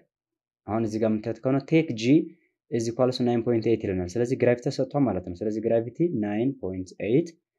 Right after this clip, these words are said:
ሜትር per second square። ግራቪቴሽናል አክስለሬሽኑ ይሄ ተሰጥቶናል ማለት ነው። ካልተሰጠ አስር እያደረግን ነው የምንሰራው። በዚህ ጊዜ፣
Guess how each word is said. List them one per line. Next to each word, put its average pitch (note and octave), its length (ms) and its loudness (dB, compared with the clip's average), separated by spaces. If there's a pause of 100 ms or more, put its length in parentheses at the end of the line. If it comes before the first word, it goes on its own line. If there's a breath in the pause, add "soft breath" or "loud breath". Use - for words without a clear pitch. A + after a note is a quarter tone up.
(260)
ሜትር C#3 260 2
per - 160 -4
second F#2 340 -6
square። D#2 320 -8 (320)
ግራቪቴሽናል B2 520 2
አክስለሬሽኑ G2 680 0
ይሄ B2 180 4
ተሰጥቶናል F#2 600 -6
ማለት A#2+ 280 -2
ነው። C4+ 160 2 (440)
ካልተሰጠ B2 500 0 (140)
አስር A#2 300 0
እያደረግን G#2+ 400 2
ነው A2+ 100 2
የምንሰራው። C3 440 4
በዚህ A2+ 260 2
ጊዜ፣ A2+ 180 2